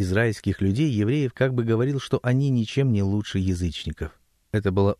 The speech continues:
очень горькая пилюля. Он преподавал евреям прозелитское крещение, потому что на самом деле они находились вне завета с Богом, несмотря на то, что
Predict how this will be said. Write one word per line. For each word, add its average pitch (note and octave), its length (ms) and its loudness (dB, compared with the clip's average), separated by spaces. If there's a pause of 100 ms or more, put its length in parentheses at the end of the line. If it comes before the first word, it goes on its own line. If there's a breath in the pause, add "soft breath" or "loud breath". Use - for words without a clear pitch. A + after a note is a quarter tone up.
очень C#3 480 0
горькая G2 560 0 (140)
пилюля. E2 480 0 (460)
Он A2 180 4
преподавал G2+ 580 2
евреям G#2 400 0
прозелитское G2+ 580 0
крещение, C#3 520 0
потому C3+ 300 0
что - 140 -4
на B2 120 2
самом C3 340 0
деле C3 240 2
они B2+ 220 0
находились B2 500 0
вне A#2 260 2
завета A#2+ 460 0
с A2 80 -2
Богом, G2 500 -2 (640)
несмотря G2 520 2
на F#2 100 0
то, D#3+ 160 -2
что - 200 0